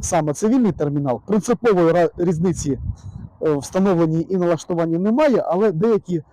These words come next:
є нюанси в комплектації. Я коротко зараз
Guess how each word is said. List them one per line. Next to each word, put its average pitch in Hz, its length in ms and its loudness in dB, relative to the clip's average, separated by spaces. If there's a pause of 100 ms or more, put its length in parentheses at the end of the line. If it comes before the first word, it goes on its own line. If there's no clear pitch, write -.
(240)
є 190 200 0
нюанси 180 440 0
в 139 60 -6
комплектації. 131 840 -4 (640)
Я 226 160 2
коротко 208 480 2
зараз 175 480 0